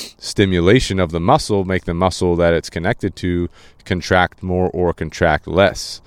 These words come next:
So that's kind of the overview of how does the e-collar work. We did do a podcast that deep dives more in detail on the remote collar,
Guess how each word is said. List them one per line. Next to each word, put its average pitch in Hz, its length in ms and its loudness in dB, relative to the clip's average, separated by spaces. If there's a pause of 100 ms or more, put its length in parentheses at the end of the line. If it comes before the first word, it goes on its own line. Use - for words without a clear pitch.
(380)
So - 140 -10
that's 92 240 2
kind 95 240 2
of 85 60 -4
the 85 340 -2 (440)
overview 101 460 4
of 85 80 4
how 95 160 6
does 85 120 2
the 85 120 -4
e-collar 90 360 4
work. 92 340 4
We 85 100 0
did 85 200 2
do 87 140 2
a 78 60 0
podcast 90 580 2
that 78 160 -2
deep 95 240 -6
dives 87 400 2
more 87 220 -4
in 78 140 -8
detail 92 600 2
on 107 260 2
the 90 100 0
remote 82 280 -2
collar, 78 420 0